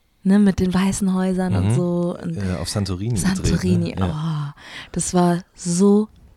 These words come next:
Speaker 1: schön.
Speaker 2: Mhm.
Speaker 1: Das war so geil. Und ich hatte nicht mal das Gefühl,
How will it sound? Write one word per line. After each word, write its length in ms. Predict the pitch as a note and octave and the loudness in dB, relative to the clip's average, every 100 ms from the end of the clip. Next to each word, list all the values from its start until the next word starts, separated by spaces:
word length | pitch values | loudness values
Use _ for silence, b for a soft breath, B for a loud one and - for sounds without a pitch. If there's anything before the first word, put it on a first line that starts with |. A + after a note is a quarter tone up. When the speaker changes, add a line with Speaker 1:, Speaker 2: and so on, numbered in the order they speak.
| _ | _
Speaker 1:
schön. 560 | - - E3+ D#3+ D3+ D3 _ - | -8 -2 0 0 0 -4 _ -10
Speaker 2:
Mhm. 220 | F2 G#2 - _ _ - | -6 -6 -6 _ _ -10
Speaker 1:
Das 180 | F3 - | -4 2
war 120 | F3+ | 2
so 440 | F3 F3+ G3+ G3+ - G3 | 2 4 4 4 0 -4
geil. 340 | E3+ E3 D#3+ - | 0 0 -2 -2
Und 120 | G3+ | -2
ich 140 | A3 | 0
hatte 160 | G3+ G3 | 0 0
nicht 180 | G#3 G3+ | 0 0
mal 140 | G3+ | -2
das 200 | F#3 - | -2 -6
Gefühl, 720 | - - - G3 G3 F#3+ F#3 | -12 -14 -4 0 2 4 2